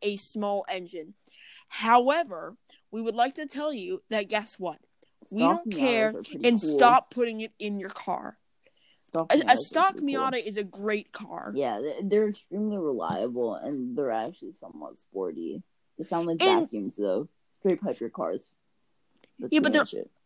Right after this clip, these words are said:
Speaker 1: they're always, like, in, you know, if you have, like, an, um, uh, or it, it's called Motor Trend, right? Where they review the cars. I'm pretty sure they're always in that consideration.
Speaker 2: Yeah, something like that.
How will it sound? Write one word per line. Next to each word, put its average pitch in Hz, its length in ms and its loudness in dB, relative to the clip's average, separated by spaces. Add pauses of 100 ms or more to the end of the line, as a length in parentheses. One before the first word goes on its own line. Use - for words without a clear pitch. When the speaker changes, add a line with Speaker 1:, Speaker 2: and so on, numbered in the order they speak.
(300)
Speaker 1:
they're 311 300 4
always, 285 840 4 (120)
like, 226 440 -4
in, 208 400 -4
you 196 140 -4
know, 190 380 -4 (800)
if 240 180 2
you 285 80 2
have, 262 180 2
like, 233 180 -2
an, 208 220 -2
um, 190 240 -8 (880)
uh, - 60 -4 (140)
or 302 120 4
it, 294 260 2
it's 302 120 -4
called 330 180 2
Motor 240 320 6
Trend, 170 300 -8
right? 226 320 0
Where 226 140 2
they 214 340 0 (200)
review 226 240 2
the 233 80 0
cars. 233 560 0 (280)
I'm 233 160 8
pretty 311 180 0
sure 277 160 -2
they're 220 120 4
always 202 580 4
in 196 180 -4
that 190 340 -6
consideration. 190 960 0 (280)
Speaker 2:
Yeah, 156 460 -4 (220)
something 170 260 -2
like - 120 -12
that. - 100 -14